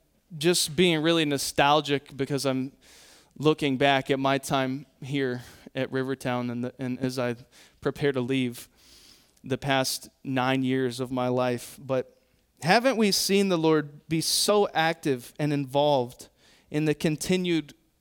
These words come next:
growth and grace and the formation of this church? And how different and how more sanctified and how more rich and robust and faithful we've become over the years.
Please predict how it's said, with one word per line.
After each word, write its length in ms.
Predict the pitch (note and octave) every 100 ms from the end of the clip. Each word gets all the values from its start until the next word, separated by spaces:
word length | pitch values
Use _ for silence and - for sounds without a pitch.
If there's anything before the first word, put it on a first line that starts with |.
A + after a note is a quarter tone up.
| C#3+
growth 440 | C3+ D#3 D#3 B2+ D3
and 180 | C3+
grace 420 | C3 C#3+ C3 - -
and 140 | C3
the 80 | C3
formation 640 | - C#3 C3+ C#3+ - C3+
of 160 | B2 C3
this 180 | C3
church? 640 | - - B2+ - - - - _ _ _ _ _ _ _ _ -
And 140 | C3+ C3+
how 600 | - E3+ F3+ F3+ F3+ - _ _ _ _ -
different 420 | D#3+ - C3 A#2
and 140 | B2+
how 300 | A#2+ D#3+ D#3+
more 640 | D#3 C#3 D#3+ E3+ D#3+ C#3+ -
sanctified 1040 | - - - F3 F3 D3 - A#2 A#2 C#3 D#3+ _ _ -
and 180 | C#3 C#3+
how 220 | E3 D#3+
more 280 | D#3+ D#3 C3+
rich 560 | B2+ E3 - - -
and 220 | D3+ C#3+ C#3
robust 720 | C3+ B2+ D3+ C3+ - - - _ _
and 160 | C3 B2+
faithful 640 | - D3 C#3+ - A2 B2 _ _ _ -
we've 200 | C3+ C3
become 380 | C3+ D3 C#3
over 200 | C3+ B2+
the 100 | B2
years. 540 | A#2+ B2 A2+ - -